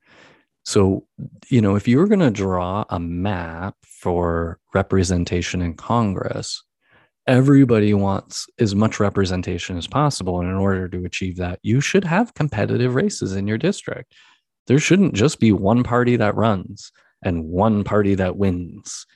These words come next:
in any district, because there are many of us in every district. And this party rule, this top-down control situation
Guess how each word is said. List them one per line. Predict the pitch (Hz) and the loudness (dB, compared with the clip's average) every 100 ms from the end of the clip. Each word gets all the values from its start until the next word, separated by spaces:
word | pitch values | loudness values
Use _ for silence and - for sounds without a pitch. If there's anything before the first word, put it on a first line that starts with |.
| _ - | _ -4
in | 92 | 0
any | 104 98 92 | 2 2 4
district, | 92 92 - - - - | 2 0 -4 -6 -10 -8
because | 104 90 92 90 85 85 - - _ _ - | -6 -4 -2 -2 -2 -6 -8 -14 _ _ 2
there | 120 | 4
are | 107 | 6
many | 101 139 110 | 6 6 4
of | 92 | 0
us | 87 - | -6 -4
in | 95 | -4
every | 92 107 117 | -2 0 0
district. | 101 - - - - - | 0 -4 -10 -12 -12 -10
And | - 95 90 - - _ | -6 -4 -6 -12 -20 _
this | 104 107 113 107 - - _ _ _ _ _ _ - | -2 2 4 2 -4 -10 _ _ _ _ _ _ -14
party | - - 98 101 104 107 | -10 -4 0 2 2 2
rule, | 101 95 101 104 104 113 123 | 0 0 2 2 0 -2 -2
this | - 101 - | -4 -6 -8
top-down | - - 95 107 - 90 87 92 98 | -8 -6 -6 -6 -4 -2 0 0 0
control | 98 95 82 - 92 90 95 110 | -4 -6 -6 -4 -2 0 0 -2
situation | - 131 139 135 131 - 143 139 | -2 0 2 2 2 -2 -2 -2